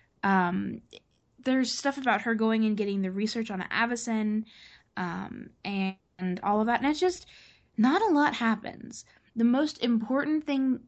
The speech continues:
or the biggest thing that happens, is about, I would say, halfway through, um, when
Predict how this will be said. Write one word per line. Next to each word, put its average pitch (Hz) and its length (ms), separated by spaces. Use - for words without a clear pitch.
or 226 160
the 214 100
biggest 277 320
thing 226 120
that 180 100
happens, 170 580
is 196 280
about, 185 240
I 214 100
would 220 160
say, 208 480
halfway 214 540
through, 359 300
um, 185 560
when 226 720